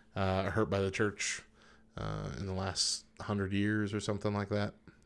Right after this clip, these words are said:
that they knew about. Uh, but it's a rough situation all around. But does that mean that this pope needs to resign? He's not accused of doing anything himself, uh, to hurt a person, to hurt another person.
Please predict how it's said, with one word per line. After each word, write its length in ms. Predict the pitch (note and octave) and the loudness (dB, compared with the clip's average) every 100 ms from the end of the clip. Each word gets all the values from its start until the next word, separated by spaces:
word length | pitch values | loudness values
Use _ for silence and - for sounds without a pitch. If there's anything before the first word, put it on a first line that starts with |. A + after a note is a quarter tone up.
| - - - | -20 -10 -2
that 200 | F#2+ - | 0 2
they 120 | F#2+ | 0
knew 160 | G2 G2+ | 2 4
about. 340 | G2+ G#2 - - - - - - - - | 6 4 2 -8 -20 -20 -20 -20 -20 -2
Uh, 420 | G2+ G2 F#2 F#2+ G2 - | 4 6 6 2 -2 2
but 100 | A2+ | 4
it's 140 | - | 6
a 80 | G2+ | 6
rough 260 | F#2+ A2+ - | 8 8 8
situation 500 | A2 - G#2+ G#2 A2 | 4 6 6 6 4
all 120 | G2 | 6
around. 480 | F#2+ A2 G#2 G2 F#2 - - - - - - - | 6 8 6 4 0 -8 -20 -20 -20 -20 -8 0
But 100 | G#2+ | 4
does 140 | G#2 | 8
that 200 | A2+ G#2+ | 10 10
mean 260 | A#2 A#2 A2 | 10 6 6
that 120 | G#2 | 4
this 140 | A2 G2 | 4 6
pope 300 | A#2+ A2 - | 8 6 6
needs 220 | A2+ - | 0 4
to 80 | A#2+ | 8
resign? 800 | A#2 A2 A#2+ C3 D3 D#3 D3+ D3 - - - - - | 8 8 10 10 10 10 8 4 -2 -20 -20 -20 -8
He's 480 | - A#2 C3 A#2 - | 4 8 8 8 6
not 280 | G#2+ F#2 - | 6 4 2
accused 360 | - A#2 G#2 G2 | -2 2 2 2
of 80 | |
doing 240 | F#2+ G#2+ G#2 | 2 4 4
anything 320 | G#2 G2+ G2+ | 4 2 0
himself, 880 | F#2 F2+ B2+ D3+ A2 A#2 - - - - - _ - - - - - _ - - | 0 2 12 12 12 10 2 -16 -20 -20 -20 _ -20 -20 -20 -20 -20 _ -18 -4
uh, 400 | G#2+ F#2+ F#2 F#2 - - - - _ - | 2 2 2 0 -4 -16 -20 -20 _ 2
to 100 | A2+ | 4
hurt 220 | G2+ G2+ | 8 6
a 40 | F#2 | 6
person, 540 | B2 G#2+ - F2+ G2 | 4 4 2 -6 -8
to 40 | - | -2
hurt 120 | G2 | 0
another 240 | F#2 F#2 F#2 | 2 0 0
person. 440 | - A2 - F2+ | 2 2 2 -6